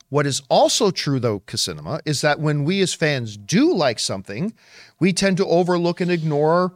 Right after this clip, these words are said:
some legitimate problems with the movie. Like, we do both. We all, and we all do it. We're all guilty of it. Let's not pretend we're not.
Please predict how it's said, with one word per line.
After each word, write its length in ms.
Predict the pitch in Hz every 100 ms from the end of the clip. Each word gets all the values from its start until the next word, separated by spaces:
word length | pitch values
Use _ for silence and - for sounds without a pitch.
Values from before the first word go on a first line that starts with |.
| -
some 260 | - 185
legitimate 460 | 175 160 180 208 214
problems 400 | - 330 294 160
with 100 | 143
the 60 | 117
movie. 260 | 101 85 - -
Like, 120 | 233
we 120 | 320
do 160 | 349 339
both. 460 | 294 185 - - _ _
We 120 | 208 254
all, 160 | 302
and 140 | 214 220
we 80 | 220
all 180 | 285
do 180 | 370 403
it. 220 | 202 - _
We're 180 | 147 156
all 220 | 160 247
guilty 380 | 330 381 294 285
of 120 | 233 233
it. 160 | 240
Let's 200 | 156 139
not 360 | 147 156 196 -
pretend 360 | 330 - 294
we're 120 | 302 349
not. 280 | 254 131